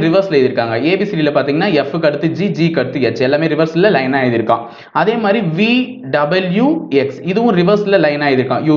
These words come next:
வி, டபிள்யூ, எக்ஸ் கரெக்டா இருக்குங்களா? அடுத்தது ஓ, பி, கியூ, இங்க பாருங்க, ஓ, பி, கியூ இது வந்து ஃபார்வர்ட் ஆர்டர்ல இருக்கு, மத்ததெல்லாம் ரிவர்ஸ்ல எழுதியிருக்கான், இது மட்டும் ஃபார்வர்ட் ஆர்டர்ல எழுதியிருக்கான். அப்ப நார்மலாவே தப்பு எதுதான்? ஓ பி கியூ தான். So, the answer option is C. அடுத்தது தேர்ட் கொஸ்டின்.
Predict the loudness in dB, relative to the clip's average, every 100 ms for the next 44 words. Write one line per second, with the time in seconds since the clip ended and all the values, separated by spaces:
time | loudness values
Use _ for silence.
0 | 2 2 2 2 2 2 2 -4 -6 -6
1 | -2 -2 -2 -2 0 0 -4 -18 -4 -2
2 | -2 -2 -2 4 6 6 2 -2 -2 -2
3 | -2 -6 -8 -2 0 0 0 0 0 2
4 | 2 4 0 -2 -2 -2 -2 0 0 -6
5 | -16 _ 0 4 4 4 2 0 2 2
6 | 2 2 2 2 0 -2 -2 -2 -4 -2
7 | -2 0 2 2 2 2 0 0 -2 0
8 | 0 0 -2 -2 0 0 0 0 0 0
9 | 0 0 0 0 -2 -2 -2 -2 0 0
10 | 0 2 2 0 0 0 0 0 2 0
11 | -2 -8 -20 _ 2 2 2 0 0 0
12 | -2 -2 0 0 0 0 -2 0 0 0
13 | -6 -14 -4 -4 -4 -12 -16 -4 -2 0
14 | 2 2 0 -4 -4 0 0 0 -2 0
15 | -4